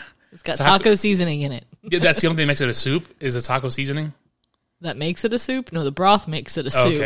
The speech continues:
Speaker 2: okay.
Speaker 1: <laughs>
Speaker 2: 'Cause it's just straight up cheese, meat, tomatoes.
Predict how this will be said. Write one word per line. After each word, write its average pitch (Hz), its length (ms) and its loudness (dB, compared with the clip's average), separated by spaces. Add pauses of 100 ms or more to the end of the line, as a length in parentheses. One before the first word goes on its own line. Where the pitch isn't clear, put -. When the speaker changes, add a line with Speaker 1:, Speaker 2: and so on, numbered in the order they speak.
(160)
Speaker 2:
okay. 277 60 6
Speaker 1:
<laughs> - 300 -4
Speaker 2:
'Cause 135 120 0
it's 147 80 0
just 151 120 2
straight 160 120 6
up - 120 2
cheese, 165 600 2
meat, 139 380 2 (540)
tomatoes. 131 640 2